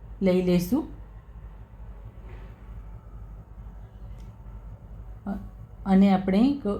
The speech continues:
એને ચડવા માટે પાણી ઉમેરીશું. પાણી હંમેશા આવી રીતે વચલા વેઢે, કોઈ બી ભાત હોય, આ રીતથી વચલા વેઢે જો તમે પાણી ભાતમાં ઉમેરશો તો બરાબર પરફેક્ટ થઈ રહે છે. તો એ પ્રમાણે મેં માપ લીધું છે, તમે જોઈ શકો છો.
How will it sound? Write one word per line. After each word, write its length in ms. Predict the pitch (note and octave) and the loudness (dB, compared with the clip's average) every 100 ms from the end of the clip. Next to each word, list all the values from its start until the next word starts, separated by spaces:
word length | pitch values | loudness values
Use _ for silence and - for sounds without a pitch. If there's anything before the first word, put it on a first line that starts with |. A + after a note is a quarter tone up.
| - | 2
એને 240 | F#3+ G3 | 6 6
ચડવા 380 | G3 G#3 F3+ F#3 | 6 8 10 10
માટે 280 | G3 F#3+ G3+ | 8 6 2
પાણી 440 | B3 G#3+ F3 E3+ F3 | 2 2 2 2 2
ઉમેરીશું. 680 | E3 D#3+ D3+ D3 - D3 - - - - - - | 2 2 4 2 0 -6 -6 -12 -16 -16 -4 6
પાણી 320 | G3 F#3+ A#3 | 8 10 8
હંમેશા 480 | A#3 G3+ G3+ A3 G#3 | 8 8 6 6 8
આવી 180 | F#3 | 8
રીતે 260 | F#3+ G3 G3+ | 6 6 6
વચલા 500 | F#3+ F3+ - F#3+ G#3 G3 | 6 4 4 6 8 8
વેઢે, 260 | F#3 F#3+ G3 - - - - - - | 10 8 8 4 -8 -16 -18 0 8
કોઈ 180 | G#3+ | 10
બી 200 | F#3+ B3 | 10 8
ભાત 320 | C4 G3 F#3+ G3 | 8 6 6 6
હોય, 160 | F#3 | 6
આ 100 | F3+ | 6
રીતથી 320 | G#3 G#3 - | 4 2 4
વચલા 380 | G#3 F3+ - G3 | 4 4 6 6
વેઢે 280 | G#3 F#3+ G3 | 6 6 6
જો 140 | G3 | 6
તમે 240 | G3 G3 G3 | 4 6 6
પાણી 500 | F#3 E3+ F3 F#3 G3 - - - - - - | 6 4 6 6 4 2 -8 -14 -14 -16 2
ભાતમાં 420 | F#3+ F3 G#3 G#3+ | 6 6 8 8
ઉમેરશો 380 | G3+ G#3 A3+ - | 10 10 8 6
તો 120 | G#3 G3+ | 6 8
બરાબર 400 | F#3 G3 G3 G3 | 10 8 6 6
પરફેક્ટ 480 | G3+ E3+ - G#3+ - | 6 4 2 -2 2
થઈ 180 | G#3+ E3+ | 4 4
રહે 140 | E3+ E3 | 4 4
છે. 160 | D#3 C4 A#3 - - - - - - - - - - - - - | 4 2 0 -14 -16 -16 -16 -18 -18 -18 -18 -20 -18 -16 -4 0
તો 60 | G3 | 6
એ 100 | G3 G#3 | 8 8
પ્રમાણે 400 | G#3 G3 G3 G3 | 10 10 10 10
મેં 160 | G3 F#3+ | 10 10
માપ 280 | F3 F3 | 8 4
લીધું 280 | F#3 F#3 F3 | 2 4 2
છે, 140 | F3 B3 | 2 2
તમે 260 | G#3+ F#3+ | 4 4
જોઈ 220 | F3 F3+ E3+ | 4 4 4
શકો 340 | - E3+ F#3 | 2 2 2
છો. 200 | - | 4